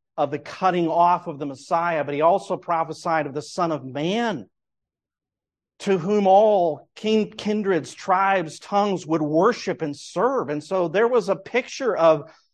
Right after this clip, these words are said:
the suffering of Christ and also his kingdom in the same prophets, the same Psalms, Moses as well.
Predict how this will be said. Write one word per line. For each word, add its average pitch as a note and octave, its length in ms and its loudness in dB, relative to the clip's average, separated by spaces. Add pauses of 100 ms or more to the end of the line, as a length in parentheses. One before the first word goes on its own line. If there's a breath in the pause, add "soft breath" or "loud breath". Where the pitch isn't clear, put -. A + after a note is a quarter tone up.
(140)
the F#3 100 -2
suffering G3 840 0 (280)
of D#3+ 100 -8
Christ G#3+ 540 2
and F3 80 0
also G#3+ 420 4
his E3 220 -6
kingdom G#3 520 0
in D3 200 -2
the C#3+ 100 -8
same A3+ 340 -2
prophets, - 680 -4 (880)
the B2+ 60 -18
same A3 260 0
Psalms, E3+ 800 0 (1500)
Moses F3+ 480 0
as D3 160 -8
well. A#2 480 -6